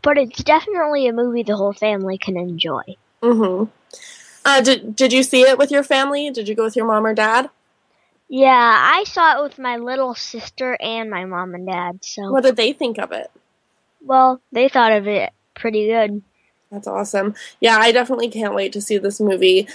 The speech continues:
Speaker 2: I have a younger brother who's ten who really wants to see it, and then even my parents really wanna see it, and I'm seventeen, and I think that if I wanna see it, it's probably pretty good for all ages.
Speaker 1: Yeah, it is really good.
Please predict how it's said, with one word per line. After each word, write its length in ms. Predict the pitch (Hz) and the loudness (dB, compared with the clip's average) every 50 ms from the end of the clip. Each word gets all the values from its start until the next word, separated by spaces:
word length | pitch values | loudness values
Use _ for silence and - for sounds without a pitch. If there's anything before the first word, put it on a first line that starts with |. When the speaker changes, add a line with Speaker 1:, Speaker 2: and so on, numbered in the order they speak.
| - - - _ - | -20 -20 -18 _ -2
Speaker 2:
I 200 | - 240 233 240 | 0 4 4 4
have 420 | 247 240 214 226 240 226 226 220 | 4 2 0 0 0 0 2 2
a 80 | 233 240 | 2 2
younger 300 | 247 226 226 226 233 233 | 2 2 2 2 0 0
brother 260 | 220 226 220 220 233 | 0 0 0 0 -2
who's 160 | 233 233 214 | -2 -4 -6
ten 400 | - - - - 233 208 214 214 | -8 -12 -6 -2 0 0 0 0
who 160 | 226 240 226 226 | 0 0 0 2
really 160 | 220 220 220 | 2 4 4
wants 300 | 220 220 220 214 214 - | 2 2 0 -2 -4 -8
to 60 | 233 | -10
see 240 | 220 - - 226 220 | -10 -4 0 2 2
it, 140 | 214 214 202 | 2 2 0
and 160 | - 214 214 | 0 2 2
then 80 | 214 | 2
even 180 | 220 226 226 254 | 4 4 4 4
my 140 | 247 226 214 | 4 4 2
parents 500 | 214 - - 214 214 226 214 185 - - | 2 -2 -2 0 2 2 2 0 0 -2
really 140 | 196 196 190 | -2 0 0
wanna 220 | 180 185 190 190 | 0 0 -2 -2
see 160 | 180 - 190 | -2 0 0
it, 80 | 180 185 | 2 2
and 100 | 208 262 | 2 2
I'm 160 | 277 302 294 | 2 2 0
seventeen, 680 | 269 254 220 208 202 196 - - 202 185 170 170 175 - _ _ _ _ _ _ | 0 0 0 -2 -2 -6 -8 -6 -6 -6 -6 -8 -10 -12 _ _ _ _ _ _
and 100 | - 220 | -2 0
I 140 | 220 214 208 | 0 0 0
think 300 | 214 - 208 208 214 208 | -2 -4 -6 -6 -6 -6
that 240 | - 185 185 175 - | -4 -4 -4 -4 -6
if 140 | 190 190 - | -8 -10 -8
I 80 | 185 175 | -8 -8
wanna 200 | 175 175 180 185 | -8 -8 -10 -12
see 200 | - - 180 180 | -12 -8 -8 -6
it, 80 | 185 | -6
it's 120 | 185 190 - | -6 -8 -12
probably 480 | - - 196 190 - - 220 - - | -12 -12 -10 -8 -8 -8 -8 -8 -10
pretty 240 | 202 - - 196 202 | -8 -6 -6 -6 -4
good 240 | - - 190 202 - | -4 -4 -4 -4 -4
for 160 | - - 190 | -2 -2 0
all 160 | 185 185 185 | 2 4 4
ages. 560 | 185 185 190 196 208 208 - 226 240 226 - - _ _ _ - - - _ _ _ _ _ _ _ _ | 4 4 2 0 2 4 4 4 4 2 -4 -8 _ _ _ -20 -20 -20 _ _ _ _ _ _ _ _
Speaker 1:
Yeah, 400 | - 240 254 247 247 233 233 226 - - | 2 2 4 6 6 4 4 2 2 2
it 160 | - 269 294 | 2 4 4
is 260 | 330 359 349 277 226 | 6 4 4 4 2
really 320 | 214 220 214 208 214 208 202 | 0 0 0 0 -2 -2 -4
good. 380 | 202 185 202 196 190 180 185 | -4 -4 -2 -2 -4 -4 -8